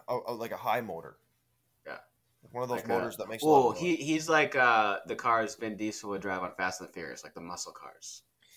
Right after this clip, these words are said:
Speaker 2: is what he is.
Speaker 1: Yeah, but he's quieter. I think he's, he's, like, more sneaky. You know, you don't really think, he's definitely not the first dude you want getting off the bus, right? Because, or maybe he is, because then everyone's like, "Ha, this team's gonna suck. They're a bunch of
Speaker 2: True.
Speaker 1: thirty-five-year-old white balding guys."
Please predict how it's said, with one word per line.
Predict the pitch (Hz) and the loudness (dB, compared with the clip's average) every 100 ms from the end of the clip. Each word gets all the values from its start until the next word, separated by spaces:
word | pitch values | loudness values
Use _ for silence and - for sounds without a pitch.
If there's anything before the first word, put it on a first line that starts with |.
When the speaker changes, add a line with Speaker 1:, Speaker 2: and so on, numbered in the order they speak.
| - | -12
Speaker 2:
is | |
what | 90 73 | -8 -8
he | |
is. | 50 147 | -8 -4
Speaker 1:
Yeah, | 175 | -2
but | 143 143 | -2 -4
he's | 143 | -6
quieter. | - - 131 147 110 | -6 0 2 2 0
I | 98 | -4
think | 131 143 | -8 -10
he's, | 185 | -8
he's, | 143 156 196 | -8 -6 -6
like, | 185 | -4
more | 170 | -2
sneaky. | 165 - 143 170 135 113 _ - | 0 0 -2 -6 -10 -16 _ -6
You | 135 | -2
know, | |
you | 156 160 | 0 2
don't | 185 | 2
really | 208 165 | 0 -2
think, | 180 - - _ | -6 -10 -20 _
he's | - 269 | -6 -2
definitely | 208 277 233 233 | 4 4 4 2
not | 170 185 | 4 4
the | 160 | 4
first | 151 170 131 | -2 -4 -4
dude | 156 139 | -4 -2
you | 131 | 0
want | 131 120 | 0 0
getting | 120 123 | -4 -2
off | 123 - | -4 -4
the | |
bus, | 82 104 78 - - _ | -4 -2 -2 -6 -8 _
right? | - 123 | -6 -6
Because, | 127 120 - - _ - | -4 -6 -8 -18 _ 2
or | 208 185 | 4 6
maybe | 160 180 | 4 -2
he | 151 139 | -2 2
is, | 135 92 - _ _ - | 0 0 -10 _ _ -10
because | 135 131 | -6 -2
then | 147 | -2
everyone's | 139 139 131 | 0 0 0
like, | 120 - | -4 2
"Ha, | - 214 - _ - | 6 6 2 _ -12
this | - | -10
team's | - 185 | -6 -6
gonna | - 151 | -4 -4
suck. | - - - - _ _ _ | -2 -2 -2 -6 _ _ _
They're | - | -4
a | 175 | -2
bunch | 170 | 0
of | - | -2
Speaker 2:
True. | |
Speaker 1:
thirty-five-year-old | 165 160 156 156 147 156 147 | -4 -4 2 2 4 2 2
white | 139 143 | 0 0
balding | 117 143 147 101 | 0 0 -2 -6
guys." | 87 80 - | -8 -8 -10